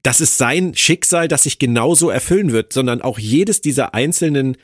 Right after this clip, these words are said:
Leben dieser Person, die er in seiner Vision rettet,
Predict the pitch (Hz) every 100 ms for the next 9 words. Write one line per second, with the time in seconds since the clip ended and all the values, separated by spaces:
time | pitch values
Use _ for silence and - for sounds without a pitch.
0 | - 110 127 156 175 156 139 123 120 -
1 | 104 127 160 156 131 - 123 139 - 135
2 | 135 127 127 117 120 123 120 107 147 -
3 | 165